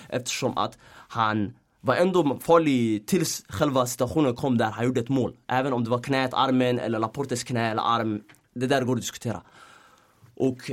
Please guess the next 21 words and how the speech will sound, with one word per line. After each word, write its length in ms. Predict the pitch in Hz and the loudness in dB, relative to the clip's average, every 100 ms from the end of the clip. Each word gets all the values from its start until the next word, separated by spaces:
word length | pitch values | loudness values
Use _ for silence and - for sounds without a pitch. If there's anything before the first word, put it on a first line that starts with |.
| - | -6
sedan 500 | 117 190 202 180 156 | -2 2 4 4 4
mot 160 | 139 - | 2 2
Ajax, 300 | 175 156 - | 2 2 0
samma 300 | 175 185 147 | 0 2 2
sak. 360 | 127 147 113 - | 2 0 -2 -4
Han 280 | - 117 120 | -6 -2 0
ligger 220 | 135 143 | 0 0
under 240 | 160 185 | 0 0
i 80 | 131 | 0
underläge, 600 | 131 156 131 135 117 104 - _ - _ _ - | 2 2 4 2 0 -4 -6 _ -20 _ _ 0
eh, 380 | 113 107 101 | 2 2 2
mot, 400 | 101 104 110 107 - | 0 0 -2 -4 -4
ehm, 560 | 107 101 101 98 90 87 - _ - | -2 0 -2 -4 -6 -10 -18 _ 0
Ajax 540 | 147 143 143 - - | 2 4 2 -2 -4
med 260 | 110 110 107 | 0 0 0
två 240 | - 160 | -2 0
ett 360 | 107 127 - - | 2 0 -2 -10
när 180 | - 107 | -4 -2
Lucas 280 | 113 120 123 | -2 -2 0
Moura 180 | 135 127 | 2 2
reducerar. 520 | 110 - 117 113 131 | 0 -4 -2 -2 -4